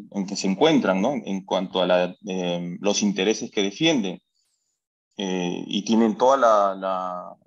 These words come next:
eh, el derecho para hacerlo. Pero también, como director de menores, este, nosotros también tenemos el derecho de, de, de dar nuestra opinión, nuestro punto de vista. O como te digo, nosotros no somos la liga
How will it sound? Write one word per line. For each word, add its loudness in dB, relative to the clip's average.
eh, -12
el -4
derecho -2
para 4
hacerlo. -4
Pero 2
también, -2
como -2
director 2
de 4
menores, 2
este, -4
nosotros 0
también 2
tenemos 2
el -2
derecho 0
de, -4
de, -8
de -6
dar 2
nuestra 0
opinión, 0
nuestro -8
punto -6
de 0
vista. -6
O -4
como 0
te 0
digo, 2
nosotros -6
no 2
somos -2
la 4
liga -4